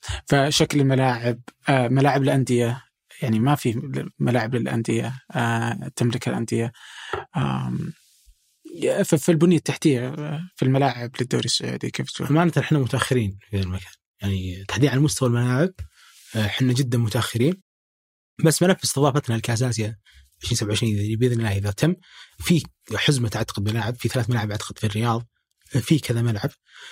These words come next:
Speaker 2: آه، على مستوى خلينا نقول البنية التحتية للأندية نفسها، مقرات الأندية،
Speaker 1: مم.
Speaker 2: من الأشياء الرائعة في وزارة الرياضة أنها حاطة من معايير الدعم الحكومي هذا الموضوع بالتحديد، آه، تطويرك لبنيتك التحتية في الملاعب.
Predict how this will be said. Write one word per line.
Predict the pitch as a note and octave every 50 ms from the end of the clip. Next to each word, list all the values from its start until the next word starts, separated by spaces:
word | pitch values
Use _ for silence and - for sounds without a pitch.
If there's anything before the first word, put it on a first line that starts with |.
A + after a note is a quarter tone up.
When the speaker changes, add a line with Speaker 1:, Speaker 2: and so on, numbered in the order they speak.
| - - _ _ -
Speaker 2:
آه، | C3+ B2+ B2+ B2+ C3 B2 B2
على | A#2 - C#3 D3 E3
مستوى | F3+ G3+ F#3+ - - D#3 C#3+ C3+ B2+
خلينا | A#2+ - C#3 C3+ C3+
نقول | C3 C3+ C#3 C3
البنية | B2+ C#3+ E3 D#3
التحتية | C#3 - - - - - D#3 D#3 D#3+ D#3
للأندية | C#3+ C#3 C#3 - F3 E3 D3+ B2 B2+ C3 D3+
نفسها، | C#3 - - A2
مقرات | G#2+ A2+ - - C#3+ C3+ - -
الأندية، | C#3+ C3 A#2 G#2+ A2+ D3 D#3 - _ _ _ -
Speaker 1:
مم. | C3+ B2 A2+ - _ -
Speaker 2:
من | C3 B2 B2+ C#3 D#3 E3
الأشياء | D#3 D3+ D3 C#3 - - F#3 F#3+ E3+ D3+
الرائعة | C#3+ E3 F3 D3+ B2+ A2 A2+ G#2+
في | G#2+
وزارة | C3 C#3 E3 D#3+ -
الرياضة | C#3+ C#3 D#3+ F3+ F#3 F#3
أنها | E3+ D3 B2+
حاطة | - - D#3 D#3+ - D3 C3
من | C3+ C3+ C#3 C#3+
معايير | C#3 C3 C#3+ D#3+ E3 E3 C#3+ B2
الدعم | A2 G2+ A#2 A#2 C#3+ C#3+ C3+ B2+ B2 A#2
الحكومي | A2 A2 G#2+ G2+ - - A#2 - - E3 D3 C#3+ D#3+ G3 G3 F#3 _ - _ _ _ _ -
هذا | - - A2+ C#3 B2+ B2+
الموضوع | A#2+ A#2 A#2 A#2+ A#2 A#2+ A#2 A#2 G2+
بالتحديد، | G2+ A2 - - G#2+ G2 A#2 D#3 F#3+ - _ _ _ _ _ _ _ _ - G#2
آه، | G#2
تطويرك | - C3 B2 C#3 C#3 C3+ C3 A#2+ -
لبنيتك | A#2 A#2 A2+ A2 G#2+ - B2 A#2+ A2 - -
التحتية | - - - - - B2+ A#2+ G#2+
في | G2+ A2
الملاعب. | G#2+ G#2+ G#2 A2 A2 A2 A#2+ B2+ -